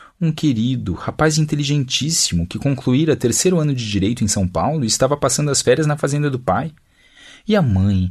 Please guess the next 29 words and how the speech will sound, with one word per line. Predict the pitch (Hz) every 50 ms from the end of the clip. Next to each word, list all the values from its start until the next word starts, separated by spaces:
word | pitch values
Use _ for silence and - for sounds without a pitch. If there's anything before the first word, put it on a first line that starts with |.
| 92 - - - -
aquela | - 127 - 160 160
excelente | 151 - - 151 143 131 135 147 156 151 - - 117
senhora, | - - 110 95 85 82 87 98 101 95 92
carinhosa | 90 - - 110 117 110 107 113 139 147 147 135 120 117
como | 110 - 107 107 107
todas | 107 151 165 165 165 139
as | 131 117
roceiras, | - - 107 101 - - - 95 101 107 107 101 98 - -
ferida | - - - 131 127 123 156 170 180 151 127 120
assim | 113 - - - 143
na | 143 135 123 110
fibra | - - 156 156 143 139
mais | 135 135 135 156 185 220 214 185
delicada | 156 160 156 139 123 - - 143 160 160 147 135
do | 131 127
seu | - - 135
coração | 123 - 123 123 113 - - 147 156
de | 147 135
mulher | 131 127 117 117 113 113
simples. | - - - 95 98 98 98 - 85 - - - _ _ _ _ _ _ _ -
E | 311 302 339
as | 311 220 185
duas | 170 180 180 170 156
irmãs, | 160 135 123 120 127 139 151 156 147 - - - - -
uma | 147 165 165 151
das | 143 135 127
quais, | - - 139 143 156 160 151
a | 151
Maricas, | 143 143 139 135 123 135 151 160 156 - - 160 151 -